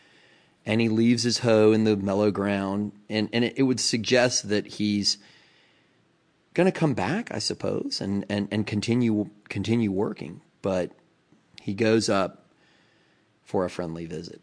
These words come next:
So I think that's a nice, a nice poem about friendship. So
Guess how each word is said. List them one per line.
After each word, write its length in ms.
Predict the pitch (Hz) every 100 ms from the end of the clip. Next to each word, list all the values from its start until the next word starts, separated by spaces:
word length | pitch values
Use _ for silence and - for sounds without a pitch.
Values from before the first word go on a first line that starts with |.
| _
So 460 | - - 123 120 107 - _ _ _ _ _ _ _ _ _ _ _ _ _ _ _ _ _ _ _ - -
I 60 |
think 160 | 101 98
that's 180 | 95 -
a 60 |
nice, 480 | 90 87 90 - - _ _ _ _ _ _ -
a 60 |
nice 300 | 90 87 90
poem 460 | - 95 90 85 82 - _ -
about 480 | 87 87 87 80 - - _ _
friendship. 540 | - 85 80 - 76 - - _ _ _ _ _ _ _ _ _ _ _ _ _ _ _ _ _ _
So 460 | - 135 135 127